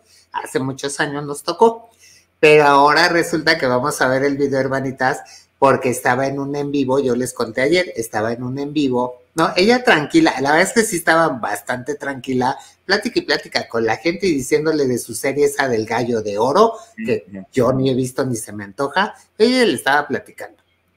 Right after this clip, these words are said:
Speaker 1: Y, y se empieza a, se empieza a oír como que alguien habla a lo lejos. Y entonces ella como que voltea a ver así como, como queriendo que se calle, ¿no?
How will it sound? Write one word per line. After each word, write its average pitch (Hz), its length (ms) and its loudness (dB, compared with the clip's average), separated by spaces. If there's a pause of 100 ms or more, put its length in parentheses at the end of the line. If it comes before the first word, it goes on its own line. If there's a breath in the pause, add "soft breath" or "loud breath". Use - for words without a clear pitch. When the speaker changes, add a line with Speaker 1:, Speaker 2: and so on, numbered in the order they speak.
(640)
Speaker 1:
Y, 143 120 0
y 139 320 -2
se 147 120 0
empieza 139 680 0
a, 160 480 -2
se 139 140 2
empieza 131 440 0
a 156 80 4
oír 156 340 2
como 143 320 -2
que 127 140 -2
alguien 135 380 2
habla 135 280 2
a 135 40 0
lo 135 140 0
lejos. - 480 -2 (840)
Y 127 100 0
entonces 135 500 -2
ella 143 260 2
como 127 240 -4
que - 100 -4
voltea 117 360 0
a 135 40 0
ver 139 140 0
así 135 240 -4
como, 127 560 -4
como 110 260 -6
queriendo 131 440 -2
que 151 80 0
se - 180 -4
calle, 131 380 0
¿no? 170 320 -6